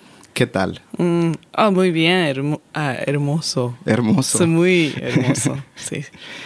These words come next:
Speaker 1: Eh, ¿estuviste en San Carlos, puede ser?
Speaker 2: Sí, por una noche y entonces a un otro, eh, acá.
Speaker 1: En
Speaker 2: ¿Cómo
Speaker 1: Hermosillo,
Speaker 2: se?
Speaker 1: San Carlos, un poco
Speaker 2: Sí.
Speaker 1: de, de los
Speaker 2: Sí,
Speaker 1: dos.
Speaker 2: sí, sí.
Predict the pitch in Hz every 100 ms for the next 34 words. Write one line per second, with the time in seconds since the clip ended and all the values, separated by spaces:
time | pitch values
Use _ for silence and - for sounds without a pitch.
0 | - - 113 113 110 165 117 117 - 131
1 | 135 131 110 104 90 - - - - -
2 | 98 92 117 165 175 - 131 143 - -
3 | - - - - - 214 202 - 175 160
4 | - 175 170 165 - 202 196 180 156 151
5 | 135 151 147 - 143 151 151 139 123 113
6 | 120 139 110 139 139 139 135 131 - -
7 | - - 139 131 - 180 180 180 180 180
8 | 180 180 - - - - - - 107 101
9 | 87 80 107 110 104 98 98 107 101 92
10 | - 101 101 - 98 98 - - - -
11 | - - 165 - 160 151 156